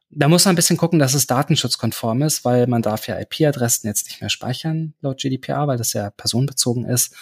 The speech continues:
sondern das nimmt man verkürzte I-P-Adressen. Und wenn ich aber sage, ich nehme verkürzte I-P-Adressen und bestimmte Browsermerkmale und hab den, die, die, die Einwilligung des Nutzers,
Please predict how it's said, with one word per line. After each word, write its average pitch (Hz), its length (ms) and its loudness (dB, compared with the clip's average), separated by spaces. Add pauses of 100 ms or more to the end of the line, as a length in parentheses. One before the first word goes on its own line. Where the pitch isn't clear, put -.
(320)
sondern 120 260 2
das 113 180 -2
nimmt 123 200 2
man 123 160 2 (240)
verkürzte - 540 0
I-P-Adressen. 135 840 2
Und 117 120 -2
wenn 120 100 0
ich 123 80 -2
aber 117 180 2
sage, 120 340 0
ich 117 200 -4
nehme 120 180 0
verkürzte - 480 -4
I-P-Adressen 123 640 -4
und 107 80 -6
bestimmte 120 360 -4
Browsermerkmale 107 920 -2
und 104 140 -6
hab 104 160 -12
den, 104 480 -14
die, - 180 -20
die, - 160 -12
die - 160 -8
Einwilligung 110 520 -2
des - 180 -6
Nutzers, 98 420 -4